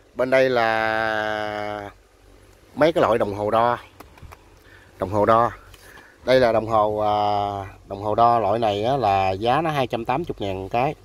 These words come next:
Đồng hồ nào cũng đo tụ hết trơn anh em. Đó. Loại đồng hồ này nó cũng hai trăm tám mươi ngàn cái. Đo tụ. Đồng hồ này là đợt trước mình có xài nè. Mình có bán nè. Là loại này nè anh em.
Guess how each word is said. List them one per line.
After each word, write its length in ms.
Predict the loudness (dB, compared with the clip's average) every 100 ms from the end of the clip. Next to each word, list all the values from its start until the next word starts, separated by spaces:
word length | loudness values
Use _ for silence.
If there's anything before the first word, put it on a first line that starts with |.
| -20 -20 -20 -18 -6
Đồng 120 | -2
hồ 180 | 2 4
nào 160 | 4 0
cũng 120 | 2
đo 100 | 2
tụ 220 | 2 0
hết 100 | 0
trơn 200 | 2 2
anh 120 | 2
em. 160 | 0 -2 -6 -20 -10
Đó. 220 | -6 -6 -8 -18 -20 -20 -6 4
Loại 180 | 6
đồng 120 | 6 4
hồ 200 | 0 2
này 160 | 0
nó 80 | -2
cũng 180 | -4 -4
hai 180 | -2 -2
trăm 180 | -4
tám 200 | -6 -6 -8
mươi 80 | -8
ngàn 220 | -6 -6
cái. 220 | -2 -4 -4 -10 -20 -18 -2
Đo 120 | 0
tụ. 280 | 2 2 0 -6 -18
Đồng 240 | -8 -2
hồ 160 | 2 4
này 120 | 4
là 100 | 2
đợt 180 | 0 0
trước 220 | 0 0
mình 100 | 0
có 100 | 0
xài 280 | 2 2 2
nè. 140 | -2 -6 -12 -20 -14
Mình 180 | -10 -2
có 100 | 2
bán 240 | 4 2
nè. 140 | -2 -6 -8 -8 -4 -2 -2 -6
Là 140 | -4 -4
loại 200 | -2 -2
này 180 | -2 -2
nè 60 |
anh 100 | -4
em. 140 | -4